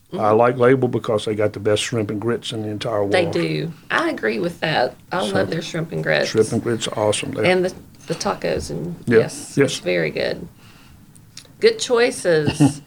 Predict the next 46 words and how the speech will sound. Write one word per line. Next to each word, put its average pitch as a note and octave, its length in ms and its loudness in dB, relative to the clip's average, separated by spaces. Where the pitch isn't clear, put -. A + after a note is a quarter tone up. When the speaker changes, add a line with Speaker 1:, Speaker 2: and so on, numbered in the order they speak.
Speaker 2:
<laughs> - 220 -20
Speaker 1:
Do - 80 -2
you G3+ 40 6
have F#3+ 100 2
a F#3 40 -8
signature F3 440 -4
cocktail? B3+ 640 -4
Like, - 100 -8
Speaker 2:
Oh, B2+ 100 6
Speaker 1:
what's A#2+ 120 6
your G2+ 120 2
Speaker 2:
boy. G2 80 2
Speaker 1:
thing G#3+ 200 -2
you - 140 -4
always G3+ 840 -6
Speaker 2:
Well, E3 360 4
Speaker 1:
enjoy? - 160 2
Speaker 2:
uh, D3 320 4
there C#3+ 140 6
was C3+ 140 6
a A#2+ 40 -2
period E3+ 300 6
of C#3+ 140 0
time C3+ 580 4
that B2 320 6
I, A2+ 480 4
I A2+ 120 4
left C3+ 600 2
the B2 120 2
Heritage A#2+ 340 4
Alliance A2 560 2
and G#2+ 260 -2
went A#2 180 0
to A#2+ 100 0
work A2+ 400 2
when G#2+ 320 -2
Tennessee A#2 480 0
Hills A2+ 240 2
Distillery G#2+ 720 -2
opened G#2 320 2
Speaker 1:
Mm-hmm. A2 100 2
Speaker 2:
up - 200 -6
at A2+ 140 -8
the - 80 -12
Salt G#2+ 300 0
House. - 340 -12